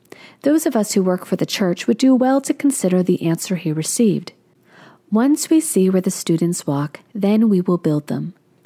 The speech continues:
In other words, rather than placing the sidewalks according to their plan and expecting the students to conform, the people in charge of the project decided to follow their lead.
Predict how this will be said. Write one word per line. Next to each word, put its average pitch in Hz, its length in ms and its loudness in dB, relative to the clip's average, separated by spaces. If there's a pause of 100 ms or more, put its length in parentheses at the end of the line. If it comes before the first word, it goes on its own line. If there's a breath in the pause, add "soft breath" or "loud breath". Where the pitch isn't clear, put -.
(280 soft breath)
In 226 160 2
other 254 200 2
words, 156 400 0
rather 247 220 2
than 254 160 2
placing 269 520 0
the 294 100 2
sidewalks 175 600 -2
according 190 440 -2
to 185 120 -2
their 214 200 2
plan 160 520 -2
and 208 120 2
expecting 254 500 0
the 254 80 4
students 180 440 0
to 175 100 -8
conform, 190 640 0 (520 loud breath)
the 277 80 0
people 277 340 0
in 285 100 4
charge 196 340 -2
of 226 60 -4
the 247 80 0
project 165 540 -4
decided 226 420 0
to 254 100 0
follow 170 360 -2
their 165 180 -2
lead. 190 400 2